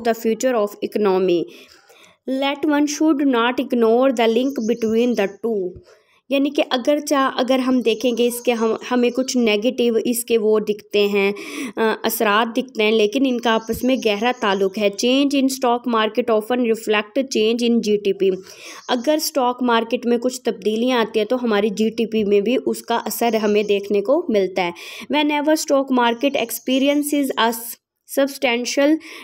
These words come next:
decline, we should be ready for an upcoming recession। अगर हम देखते हैं कि हमारी जो स्टॉक मार्केट है उसमें क्या है, उसमें कमी आ रही है, तो उससे हमारी जो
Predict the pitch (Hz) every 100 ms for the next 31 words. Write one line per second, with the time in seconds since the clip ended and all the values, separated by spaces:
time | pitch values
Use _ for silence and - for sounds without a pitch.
0 | - 262 269 247 220 240 269 262 262 311
1 | 320 254 247 214 214 220 254 285 247 220
2 | 220 226 226 - - - 233 240 277 285
3 | 240 233 208 196 190 196 180 - - -
4 | 247 233 339 339 277 240 208 - 208 202
5 | 208 214 208 202 214 226 240 233 214 202
6 | 196 180 185 180 208 226 196 190 - -
7 | 240 247 240 208 196 202 - 226 233 233
8 | 214 208 233 233 190 180 180 180 190 233
9 | - - - - 240 453 262 - - 320
10 | 320 226 202 190 208 233 208 214